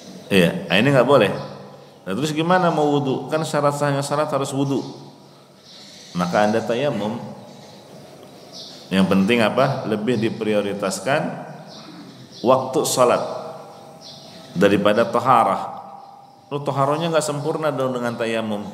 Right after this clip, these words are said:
Ya, pada asalnya tayamum itu kedudukannya sama dengan wudu.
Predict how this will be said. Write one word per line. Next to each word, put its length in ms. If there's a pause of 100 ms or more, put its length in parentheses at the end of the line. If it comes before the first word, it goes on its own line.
(1700)
Ya, 140
pada 260
asalnya 720
tayamum 480
itu 560
kedudukannya 560
sama 320
dengan 240
wudu. 560